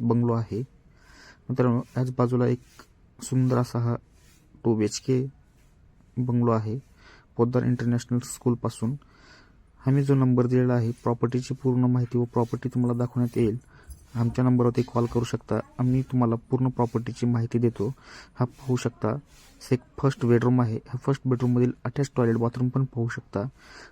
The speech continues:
सुंदर असे हे फर्स्ट बेडरूम व नवीनच कन्स्ट्रक्शन आहे. वास्तुशास्त्रानुसार बांधलेले हे नवीन टू बी एच के रो हाऊस बंगलो आहे. पोद्दार इंटरनॅशनल स्कूलपासून अगदी जवळ असलेले हे टू बी एच के रो हाऊस आहे. मित्रांनो,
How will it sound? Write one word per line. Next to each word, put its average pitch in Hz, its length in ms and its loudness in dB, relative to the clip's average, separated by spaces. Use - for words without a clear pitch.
सुंदर 131 260 2
असे 127 180 -2
हे 127 220 0
फर्स्ट - 300 -4
बेडरूम 113 380 2
व 123 60 2
नवीनच 131 380 2
कन्स्ट्रक्शन 127 500 0
आहे. 117 240 0
वास्तुशास्त्रानुसार 123 720 -2
बांधलेले 113 360 2
हे 117 160 -4
नवीन 127 400 0
टू 131 80 4
बी 117 120 2
एच 113 120 -4
के 120 260 -2
रो 131 100 4
हाऊस 123 180 2
बंगलो 123 300 4
आहे. 113 260 -2
पोद्दार 123 340 0
इंटरनॅशनल 120 440 -2
स्कूलपासून 127 720 -2
अगदी 120 220 0
जवळ 120 240 2
असलेले 117 340 -4
हे 117 320 -6
टू 123 100 2
बी 123 80 2
एच 120 120 0
के 127 140 0
रो 120 120 2
हाऊस 120 220 -2
आहे. 107 220 -4
मित्रांनो, 120 680 -4